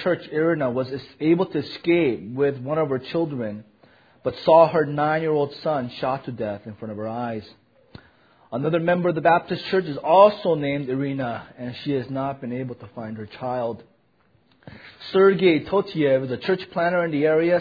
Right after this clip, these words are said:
sponsored by the Kodiak Bible Church.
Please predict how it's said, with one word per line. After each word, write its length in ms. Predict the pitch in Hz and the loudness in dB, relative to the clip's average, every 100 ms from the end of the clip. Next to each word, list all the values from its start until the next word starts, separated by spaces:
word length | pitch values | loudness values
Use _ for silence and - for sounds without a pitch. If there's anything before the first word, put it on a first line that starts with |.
| - | -2
sponsored 580 | - 156 160 - 180 165 | -2 -2 -2 -4 -8 -4
by 280 | 151 147 147 | -2 0 -2
the 100 | 131 | -6
Kodiak 580 | - 156 156 156 147 - | -6 -2 0 0 -2 0
Bible 300 | 147 151 151 | 0 0 -6
Church. 340 | - 170 175 | -8 -8 -10